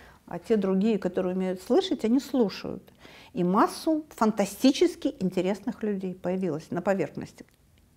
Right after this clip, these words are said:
И, э, мне кажется, что это очень многое не то что заменяет, но балансирует. Много. Появилось, вы знаете, очень много людей,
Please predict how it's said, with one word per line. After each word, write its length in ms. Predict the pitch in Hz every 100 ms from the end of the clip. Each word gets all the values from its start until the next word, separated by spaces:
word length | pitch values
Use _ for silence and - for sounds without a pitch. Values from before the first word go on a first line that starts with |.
| -
И, 420 | 214 226 233 208 - -
э, 340 | 151 127 110 - -
мне 220 | 196 247 349
кажется, 360 | 330 277 -
что 160 | - 254
это 180 | 240 240
очень 260 | 233 - 233
многое 540 | 226 226 226 208 202
не 100 | 208
то 140 | 208
что 180 | 359 -
заменяет, 880 | 220 220 202 202 165 165 165 - -
но 240 | - 202 240
балансирует. 960 | 226 277 294 294 - 160 160 - - - _ _ _ _ _ _ _ -
Много. 460 | 233 240 202 -
Появилось, 640 | - 226 240 403 311 - 202
вы 60 |
знаете, 320 | 202 254 - - -
очень 440 | 269 262 - 196
много 320 | 190 196 185
людей, 440 | 185 190 311 320